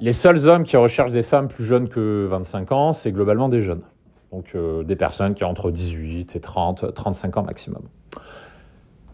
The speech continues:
Mais par contre, les hommes qui ont plus de, qui ont plus de trente-cinq ans, qui constituent l'écrasante majorité de la population masculine. Un homme de trente-cinq ans, qu'est-ce qu'il recherche ?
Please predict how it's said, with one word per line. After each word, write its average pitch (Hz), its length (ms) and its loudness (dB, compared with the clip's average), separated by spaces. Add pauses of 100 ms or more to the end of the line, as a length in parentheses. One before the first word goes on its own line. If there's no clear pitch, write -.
(260)
Mais 123 100 8
par 147 180 4
contre, 226 240 4
les 139 160 8
hommes 226 120 6
qui - 120 2
ont 143 140 4
plus 202 240 0
de, 151 600 4
qui - 100 -4
ont 127 80 2
plus 185 160 -2
de - 20 -20
trente-cinq 135 480 -6
ans, 92 160 -8
qui 117 120 -10
constituent 147 960 -2
l'écrasante 160 1000 6
majorité 131 640 4
de 147 100 -4
la 120 140 0
population 117 480 -8
masculine. - 500 -12 (1300)
Un 131 120 8
homme 214 120 8
de 165 120 8
trente-cinq 147 420 -2
ans, 208 100 -2
qu'est-ce 156 220 0
qu'il 160 100 2
recherche ? - 560 0